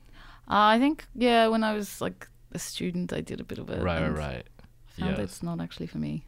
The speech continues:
Speaker 2: Yeah, no, I have no idea how it actually works. Frankly, I've tried, uh, when I was in film school, so I tried, attempted it. It's useless. Um, I prefer to just talk about the idea with someone
Speaker 1: Mm-hmm.
Speaker 2: and then, oh, because I have to now articulate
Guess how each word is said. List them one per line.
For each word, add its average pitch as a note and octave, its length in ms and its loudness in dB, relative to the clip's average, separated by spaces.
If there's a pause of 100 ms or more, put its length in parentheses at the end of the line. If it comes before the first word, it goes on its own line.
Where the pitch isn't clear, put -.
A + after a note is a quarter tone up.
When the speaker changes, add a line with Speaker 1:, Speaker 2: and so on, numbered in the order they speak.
(140)
Speaker 2:
Yeah, F#2 280 2
no, F#2 220 2
I F2 100 4
have F2+ 140 0 (220)
no F#2+ 480 2
idea F2 240 2
how E2 220 2
it - 120 -4
actually - 460 -4
works. - 560 -6 (320)
Frankly, E2 640 -4
I've F2 400 0
tried, E2+ 440 0 (200)
uh, F#2 240 -6
when E2+ 160 0
I D#2 100 0
was C#2+ 140 -6
in C#2 80 -4
film C#2+ 200 -8
school, C#2 240 -10
so B1+ 200 -8
I - 40 -8
tried, C#2 480 -6
attempted - 460 -8
it. - 160 -10 (480)
It's - 220 -8
useless. - 400 -10 (340)
Um, F2 400 2
I G2 100 4
prefer F#2 340 2
to F2 100 0
just E2 160 -4
talk - 300 -2
about D2 240 -8
the C2 260 -10 (320)
idea D2+ 400 -4
with D2 120 -8
someone D2+ 380 -6
Speaker 1:
Mm-hmm. G#3 200 2
Speaker 2:
and G3 60 2
then, C2 240 -6 (460)
oh, G2+ 320 6
because - 220 -6
I - 20 4
have F2 120 0
to - 60 -2
now E2+ 140 0
articulate D2 720 -6